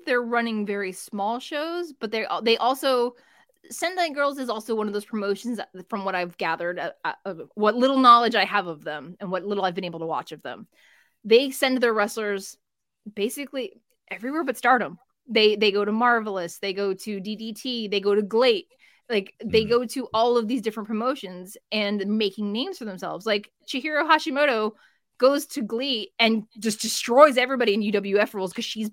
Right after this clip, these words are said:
Speaker 1: built
Speaker 2: Mm.
Speaker 1: like a tank. And she, I want her to fight everybody, not just the women. I want her to, like, I want her to, like, drop Shima like third period French. Like, I'm, I'm, I'm ready. I'm so ready to
Speaker 2: <laughs>
Speaker 1: see what she can do.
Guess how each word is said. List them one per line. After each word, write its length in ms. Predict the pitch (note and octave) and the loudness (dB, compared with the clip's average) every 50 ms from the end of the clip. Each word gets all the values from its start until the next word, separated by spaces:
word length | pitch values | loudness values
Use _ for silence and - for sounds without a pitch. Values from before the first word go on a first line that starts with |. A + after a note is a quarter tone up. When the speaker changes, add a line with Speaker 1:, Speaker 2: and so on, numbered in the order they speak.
| - _ | -4 _
Speaker 1:
built 240 | - G3+ F#3 - G#2+ | -2 -2 -2 -2 -4
Speaker 2:
Mm. 260 | G#2 G2 F#2 E2 D2+ - | -4 -4 -4 -6 -8 -8
Speaker 1:
like 180 | G2+ B2+ - - | -10 -10 -8 -8
a 60 | - | -10
tank. 460 | - - - D#4 C#4 A#3+ G#3+ G3+ - - - - _ - | -10 -8 -6 -4 -4 -4 -6 -8 -12 -18 -20 -20 _ -4
And 180 | A#3 A3 A3 G#3 | -2 -2 -2 -2
she, 400 | - - B3 A#3 G#3+ - - _ _ _ _ _ - - - | -4 -4 -6 -6 -6 -10 -16 _ _ _ _ _ -20 -2 2
I 80 | - D4 | 2 2
want 180 | F4 A#4 G#4+ E4 | 4 2 0 -2
her 60 | G4+ | -2
to 60 | G4 | -4
fight 200 | - - D#4 - - | -2 0 -2 -2 0
everybody, 300 | G#3+ B3 B3+ A#3 A3+ F#3+ | -2 -2 -2 -2 -2 -2
not 160 | F#3 G#3+ C4 | -2 -4 -6
just 100 | - F4+ | -6 -4
the 80 | - G4+ | -4 -2
women. 220 | F4 E4+ E4+ E4+ F#4 _ _ _ _ _ _ _ _ | -2 -2 -4 -8 -10 _ _ _ _ _ _ _ _
I 120 | - A#3+ C4 | 2 4 6
want 180 | D4+ E4+ E4+ | 6 6 4
her 100 | F#4 F4+ | 4 2
to, 180 | D4+ D#4 C4 C4+ | 0 -2 2 4
like, 180 | C#4 B3 A#3 - | 2 2 4 4
I 120 | A#3+ C4 | 4 6
want 140 | D#4+ F4 F4 | 6 6 4
her 80 | E4+ D4+ | 4 2
to, 60 | C#4 | 2
like, 200 | C4+ B3+ C4 G#3+ | 0 -2 -2 -2
drop 300 | F#3+ A3+ D#4 C4 C4+ C4 | -2 4 6 6 6 6
Shima 280 | - - D#4+ D4+ C4 A#3+ | 2 -4 -4 -2 0 2
like 180 | A3 G#3 G#3 | 2 0 0
third 220 | - B3 A#3+ A#3 A3 | 0 0 0 0 0
period 300 | C#4 A3+ A3+ G#3 G#3 - | -2 0 0 0 0 0
French. 260 | C4 B3 G3+ F#3+ - | 0 0 0 0 -4
Like, 120 | G#3 G#3+ G3+ | -6 -2 0
I'm, 240 | A3 A#3+ B3+ B3+ - | 0 2 0 0 2
I'm, 260 | A#3+ C4 C4 C4 C4 B3 | 2 2 2 2 2 2
I'm 180 | C4 B3+ B3+ B3 | 4 4 4 4
ready. 360 | C4 C4+ C#4 A#3+ F#3+ E3+ G3+ - - - - - - | 4 4 4 4 2 -2 -6 -12 -18 -20 -20 -6 -2
I'm 120 | B3 B3+ B3+ | -2 0 0
so 340 | - - - C#4+ C#4+ C#4 | 0 2 4 6 6 8
ready 220 | C#4 C#4 C4+ C#4+ B3+ B3 | 8 6 6 4 2 -2
to 80 | C4 | -4
Speaker 2:
<laughs> 40 | - | -6
Speaker 1:
see 140 | - D4 C4+ | -6 -6 -6
what 120 | B3 A3 | -6 -6
she 140 | - B3 A3+ | -6 -8 -6
can 160 | B3 A#3 A3+ | -6 -4 -2
do. 300 | A#3+ B3 A#3 G3 E3 C#3 | 0 0 0 0 -4 -8